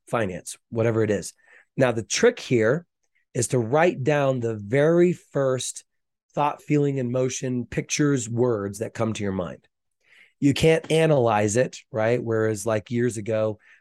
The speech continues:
I said, "What are the thoughts I have about myself when it comes to making millions of dollars?" I would have been like, "Well, yeah, I want to." I, you know, my initial reaction would be like, "Oh, well, you don't need that much money, you know,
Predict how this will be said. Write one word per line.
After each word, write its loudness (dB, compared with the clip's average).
I -2
said, 0
"What 4
are 4
the 2
thoughts 0
I 2
have 0
about -2
myself -4
when -10
it -14
comes -6
to -6
making -4
millions -2
of -10
dollars?" -8
I 2
would 4
have 0
been 2
like, 0
"Well, 2
yeah, 4
I 4
want 2
to." -2
I, 0
you 0
know, 0
my 0
initial -2
reaction -2
would -6
be -6
like, -8
"Oh, -4
well, -4
you -4
don't -8
need -6
that -10
much -10
money, -4
you 2
know, 2